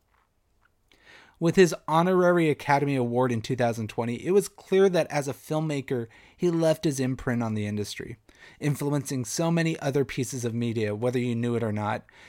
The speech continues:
Here are some examples of video games, films, television shows that you have probably watched or played that have been inspired by the works of David Lynch.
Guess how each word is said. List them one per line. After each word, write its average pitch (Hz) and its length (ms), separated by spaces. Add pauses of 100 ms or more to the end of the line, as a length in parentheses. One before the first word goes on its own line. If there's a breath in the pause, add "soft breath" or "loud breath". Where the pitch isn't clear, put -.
(220 loud breath)
Here 220 240
are 208 120
some 175 200
examples 135 680
of 110 100
video 135 340
games, 165 400
films, 143 640
television 139 560
shows 143 360
that 123 180
you 156 260
have - 300
probably 180 520
watched 165 440
or 135 80
played 175 500 (320 loud breath)
that 151 140
have 151 120
been 143 140
inspired 127 640
by 113 140
the 110 80
works 107 260
of 98 100
David 104 320
Lynch. - 400